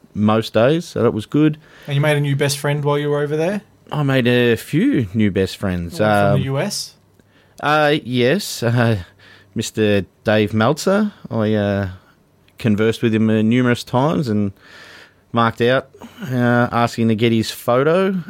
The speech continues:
Speaker 1: after I was too scared to do it myself. I waited till the guy I was with asked first, and I thought, "There's my chance." Uh, s-, yeah, he's a really nice guy.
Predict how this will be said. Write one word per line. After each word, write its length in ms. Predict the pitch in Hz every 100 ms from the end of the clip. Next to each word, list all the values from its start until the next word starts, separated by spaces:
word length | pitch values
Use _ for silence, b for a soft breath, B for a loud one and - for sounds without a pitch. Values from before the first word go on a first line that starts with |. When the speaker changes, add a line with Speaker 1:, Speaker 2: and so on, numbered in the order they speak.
| 190
Speaker 1:
after 300 | 110 - 110
I 40 | 107
was 120 | 107
too 180 | - 113
scared 320 | - 107 107
to 120 | - 98
do 140 | 110
it 40 |
myself. 600 | 92 101 - 131 139 139 113
I 60 |
waited 340 | 110 110 104 101
till 480 | 117 107 104 101
the 280 | 101 135 113
guy 220 | 104 107 107
I 60 |
was 120 | 107 95
with 220 | 135 139 - -
asked 300 | 107 117 -
first, 400 | - 170 185 -
and 80 | 120
I 100 | 113
thought, 300 | 101 107 104 _
"There's 300 | - 123 107
my 120 | 107 104
chance." 500 | - 143 165 - - B B B B -
Uh, 280 | 120 127 123
s-, 320 | 120 - - -
yeah, 260 | 165 110 - -
he's 160 | 127
a 40 | 104
really 220 | 110 104
nice 220 | 101 90
guy. 380 | 98 95 95